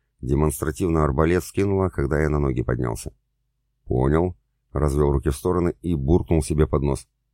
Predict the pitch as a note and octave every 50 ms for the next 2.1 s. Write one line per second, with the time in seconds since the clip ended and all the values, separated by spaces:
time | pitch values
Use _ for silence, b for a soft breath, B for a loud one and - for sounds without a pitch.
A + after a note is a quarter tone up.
0 | _ _ - - C#2+ E2+ F#2+ E2 D2 B1 C2 C#2 C#2+ - - - _ _ _ -
1 | C#2 D2 C#2 - - G#2 G2+ F2+ D#2 D2 E2 E2+ D#2+ C#2+ C2 A#1+ B1 C2 A#1+ -
2 | - _